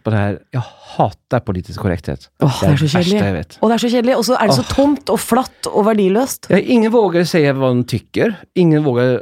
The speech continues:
Speaker 1: si hva de tenker, utan allting, altså, det er bare sånn her, sånn her verbal, eh, liksom,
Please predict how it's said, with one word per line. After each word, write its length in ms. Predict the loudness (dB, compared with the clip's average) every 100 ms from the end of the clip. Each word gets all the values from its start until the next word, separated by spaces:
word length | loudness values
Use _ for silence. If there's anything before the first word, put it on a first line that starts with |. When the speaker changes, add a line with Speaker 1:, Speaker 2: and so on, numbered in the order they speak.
| -6
Speaker 1:
si 220 | -4 -2 0
hva 140 | -2
de 80 | -4 -6
tenker, 580 | -6 -8 -8 -6 -6 -6 _ -8
utan 280 | -2 0 0 -2
allting, 540 | 0 -2 0 0 2 0
altså, 220 | -2 -2 0
det 120 | 0
er 100 | 0
bare 160 | 0 0
sånn 160 | 0
her, 240 | 0 -2 -6 _ _ _ _
sånn 240 | -2 0
her 240 | 2 0 -6 _ _ _ -4
verbal, 1160 | 0 0 0 -6 -12 -2 2 2 0 -2 -4 -8 _ _ _ -6
eh, 360 | 0 0 0 -4 -8 _ -20 -16 -8
liksom, 420 | 0 2 2 0